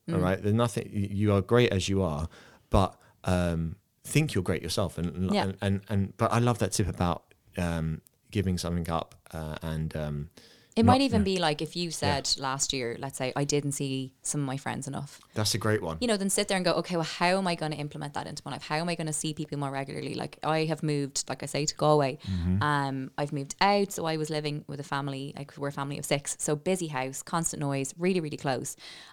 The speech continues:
Speaker 2: And I've gone from that to living with three new people who were all strangers to me, who are all lovely people, and I love living with them.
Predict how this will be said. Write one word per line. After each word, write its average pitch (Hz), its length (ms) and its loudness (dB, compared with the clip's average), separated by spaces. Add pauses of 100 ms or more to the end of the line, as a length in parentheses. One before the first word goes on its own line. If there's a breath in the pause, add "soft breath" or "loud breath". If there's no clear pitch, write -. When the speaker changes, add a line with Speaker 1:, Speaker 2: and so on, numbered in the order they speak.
Speaker 2:
And 165 120 2
I've 165 140 0
gone 156 320 0 (100)
from 147 240 -2
that 147 260 2
to - 140 -2
living 139 320 -2
with 135 160 -8
three 147 200 -2
new 170 120 -2
people 147 400 0
who 143 160 -4
were 151 80 2
all 160 80 4
strangers 147 300 -2
to - 60 -8
me, 139 80 -4
who 151 60 -2
are - 60 -2
all 185 140 6
lovely 151 260 2
people, - 260 -4
and 135 140 -2
I 139 60 -2
love 143 180 -2
living 135 220 -4
with 131 120 -8
them. 131 180 -10